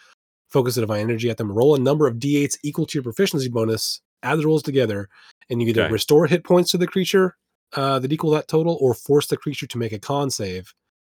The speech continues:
Speaker 1: And on a fail, they take the, the, the damage as radiant damage. So now,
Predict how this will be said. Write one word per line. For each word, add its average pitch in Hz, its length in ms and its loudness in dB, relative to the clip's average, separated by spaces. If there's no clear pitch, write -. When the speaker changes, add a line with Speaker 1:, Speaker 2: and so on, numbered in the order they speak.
Speaker 1:
And 110 100 -2
on 107 80 0
a 107 80 -2
fail, 113 380 2
they 104 160 -4
take 117 260 -2
the, - 80 -6
the, 95 300 -10
the 101 100 -10
damage 98 300 -8
as 92 140 -12
radiant 87 320 -12
damage. 80 220 -12
So 107 200 -8
now, 120 480 -2